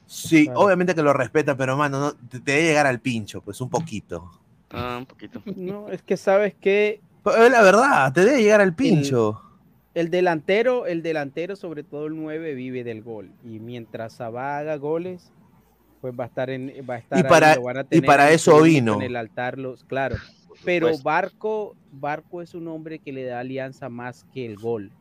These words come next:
Speaker 2: Barco es un, un tipo que hace jugar a los demás y tiene más, en ese sentido tiene más juego que Sabat.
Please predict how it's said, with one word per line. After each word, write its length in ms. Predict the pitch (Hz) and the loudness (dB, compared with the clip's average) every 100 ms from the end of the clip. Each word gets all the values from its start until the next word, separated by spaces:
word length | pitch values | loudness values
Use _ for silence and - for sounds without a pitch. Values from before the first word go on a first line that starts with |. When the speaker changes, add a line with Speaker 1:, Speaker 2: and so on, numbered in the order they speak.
| - | -14
Speaker 2:
Barco 320 | 113 117 135 | -12 -12 -14
es 60 | 135 | -12
un, 220 | 135 131 | -12 -12
un 100 | 117 | -14
tipo 320 | 120 131 - - | -16 -16 -16 -12
que 100 | 117 | -12
hace 180 | - | -12
jugar 280 | 131 117 113 | -14 -10 -8
a 60 | 117 | -8
los 180 | 117 107 | -10 -12
demás 400 | 104 113 139 _ _ _ _ | -14 -12 -14 _ _ _ _
y 60 | 127 | -10
tiene 260 | 127 131 143 | -4 -2 -2
más, 240 | 143 147 | -2 -4
en 140 | 135 | -6
ese 180 | 131 - | -8 -8
sentido 400 | 151 147 139 147 | -10 -10 -8 -10
tiene 220 | 139 131 | -8 -8
más 260 | 135 135 123 | -8 -10 -12
juego 360 | - 131 135 131 | -10 -8 -8 -12
que 120 | 117 | -16
Sabat. 420 | - 107 120 120 | -14 -14 -12 -14